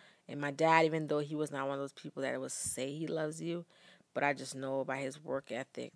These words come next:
that he really cared for us and the sacrifices that he made to get us here to the States. Um, if you guys don't know, I was born in the Bahamas.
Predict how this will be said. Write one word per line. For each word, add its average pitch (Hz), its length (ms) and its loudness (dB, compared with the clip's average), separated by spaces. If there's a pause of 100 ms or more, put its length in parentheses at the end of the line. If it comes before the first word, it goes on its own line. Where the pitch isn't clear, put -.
that 131 120 -6
he 131 180 -10
really 131 220 -8
cared 135 340 -4
for 135 140 -8
us 135 340 -4
and 135 120 -10
the 131 40 -10
sacrifices 131 500 -8
that 123 120 -4
he 127 140 -10
made 127 340 -8 (600)
to - 100 -12
get 135 280 -2
us 135 140 -4
here 135 220 -4
to 139 120 -10
the 131 80 -10
States. - 680 -2
Um, 123 280 -8
if 135 160 -12
you 147 80 -2
guys 139 220 -2
don't 131 180 -10
know, 131 120 -12
I 139 40 -8
was 139 140 -12
born 131 160 -14
in 131 60 -14
the 123 80 -14
Bahamas. 131 640 -12